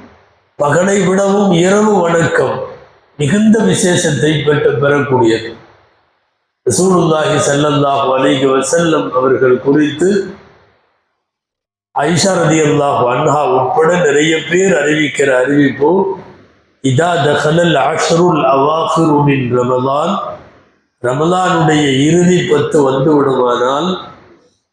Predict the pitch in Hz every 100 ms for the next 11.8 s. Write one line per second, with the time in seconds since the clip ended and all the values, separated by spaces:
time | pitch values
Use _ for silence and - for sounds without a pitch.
0 | - - 139 165 175 180 185 180 - 156
1 | 160 170 156 151 147 135 135 147 143 135
2 | 127 127 143 131 127 135 175 - - -
3 | _ _ - - 151 127 131 180 156 143
4 | 143 139 151 131 113 139 160 180 - -
5 | - - _ _ _ _ _ _ _ 131
6 | - 208 190 170 165 147 143 147 156 156
7 | 147 139 127 131 135 175 180 - - -
8 | - - 143 147 151 139 127 120 - -
9 | - - - - 127 156 190 190 175 156
10 | 139 139 160 185 170 151 143 170 139 143
11 | 139 131 127 110 123 143 151